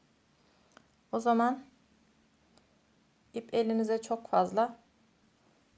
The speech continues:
dolaşmıyor. Çünkü ek yerinin olmasını istemiyorum bu modelde.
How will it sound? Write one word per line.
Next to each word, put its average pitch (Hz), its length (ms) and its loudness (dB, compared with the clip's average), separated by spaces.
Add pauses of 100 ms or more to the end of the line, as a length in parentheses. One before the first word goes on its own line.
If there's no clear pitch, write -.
(160)
dolaşmıyor. 175 760 -2 (880)
Çünkü 226 200 -4
ek 247 240 4
yerinin 240 220 4
olmasını 240 460 0
istemiyorum 196 600 2
bu 170 80 0
modelde. 175 600 2